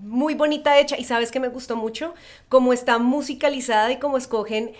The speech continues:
eh, silenciar la música. Para, yo siempre me fijo mucho en eso, y me encanta cómo en esta película juegan con eso,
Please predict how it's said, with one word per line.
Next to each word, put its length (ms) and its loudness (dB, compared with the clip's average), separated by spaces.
eh, 280 4
silenciar 500 0
la 80 0
música. 440 -4
Para, 300 0
yo 100 -2
siempre 200 -2
me 120 -2
fijo 200 -8
mucho 200 -8
en 80 -4
eso, 220 -8
y 120 -2
me 100 4
encanta 480 0
cómo 160 -2
en 80 0
esta 240 -2
película 500 -4
juegan 400 2
con 280 0
eso, 360 -2